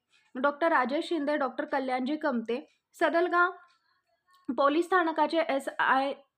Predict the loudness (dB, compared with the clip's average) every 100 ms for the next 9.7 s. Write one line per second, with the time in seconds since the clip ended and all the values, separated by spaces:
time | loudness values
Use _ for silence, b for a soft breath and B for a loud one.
0 | -6 -2 0 2 0 0 -2 0 -2 -2
1 | -2 -2 -2 -2 -2 0 -2 -2 -4 -4
2 | -4 -6 -4 -6 0 0 0 -2 -2 -2
3 | -4 -4 -6 -4 -8 -6 -2 -2 -2 -6
4 | -4 -4 -4 -4 -4 -4 -6 -8 -6 -6
5 | -6 -4 -2 -2 -4 _ B B B B
6 | 0 2 4 2 4 2 4 2 2 0
7 | 0 0 -2 -4 -6 -2 0 0 0 -2
8 | -2 -2 -4 0 0 0 -2 -2 0 -2
9 | -2 -4 -2 -2 -2 -2